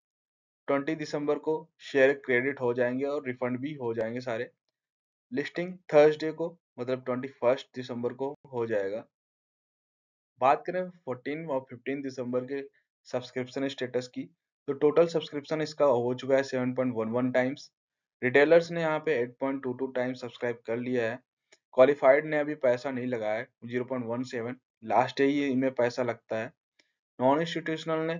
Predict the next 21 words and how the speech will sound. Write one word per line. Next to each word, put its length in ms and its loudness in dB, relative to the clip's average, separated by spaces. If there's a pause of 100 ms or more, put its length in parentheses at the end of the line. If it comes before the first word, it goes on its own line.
(300)
थर्टीन 300 2
पॉइंट 180 -2
सेवन 240 -2
फ़ाइव 220 0
टाइम्स, 360 -2 (560)
बिग 140 0
एच 160 6
नाइस 220 2
ने 140 -2
ट्वेल्व 420 2
टाइम्स, 340 -2 (760)
और 220 8
बात 260 6
करें 140 -6
स्मॉल 300 -6
एच 120 -12
नाइस 180 -8
की, 120 -12
तो 120 -8
सेवनटीन 540 -10
पॉइंट 240 -12